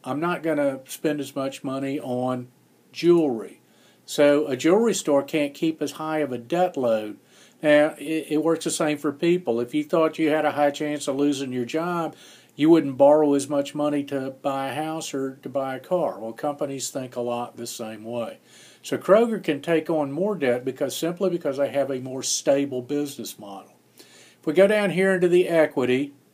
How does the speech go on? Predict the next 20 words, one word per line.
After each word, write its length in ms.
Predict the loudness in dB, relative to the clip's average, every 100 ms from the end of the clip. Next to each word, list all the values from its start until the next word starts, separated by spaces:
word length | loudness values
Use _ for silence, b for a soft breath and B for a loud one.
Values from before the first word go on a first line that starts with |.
| _ -12
all 60 |
right, 320 | -8 -8 -8
so 380 | -4 -2 -2 -6 b b b b -6
it's 200 | 0 4
either 260 | 4 4
debt 360 | 2 2 4 4
or 120 | 6
equity, 520 | 6 6 2 0 0
so 220 | -2 -6 -4
if 100 | -2
there's 180 | 4
eighty-two 540 | 4 4 2 -2 -4 -2
percent 500 | -4 -2 -2 -2 0
debt, 400 | 4 6 6 2
it 100 | -6
means 260 | -8 -10
it's 140 | -10 -6
eighteen 460 | -4 -4 -4 -6
percent 440 | -8 -10 -8 -8 -4
equity. 580 | -4 -4 -6 -6 -8